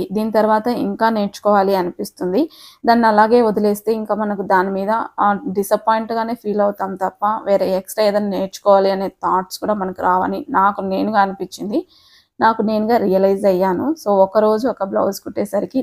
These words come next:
నాకు కూడా ఇంకా ఇంకా వేరే డిఫరెంట్‌గా ట్రై చేయాలి, డిఫరెంట్‌గా నేర్చుకోవాలి అనే మైండ్సెట్‌తో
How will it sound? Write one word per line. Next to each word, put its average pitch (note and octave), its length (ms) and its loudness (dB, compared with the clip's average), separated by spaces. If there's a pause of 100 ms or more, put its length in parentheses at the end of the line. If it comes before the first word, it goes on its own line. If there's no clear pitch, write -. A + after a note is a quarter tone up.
(100)
నాకు F#3+ 240 -2
కూడా B3+ 160 2 (500)
ఇంకా B3+ 260 4 (100)
ఇంకా A3+ 180 2 (100)
వేరే G3+ 180 2 (120)
డిఫరెంట్‌గా A3 580 0
ట్రై G#3 140 4 (120)
చేయాలి, F#3+ 320 2 (140)
డిఫరెంట్‌గా G#3+ 460 -2 (120)
నేర్చుకోవాలి G3 760 2 (160)
అనే F#3 160 0 (240)
మైండ్సెట్‌తో G3 600 0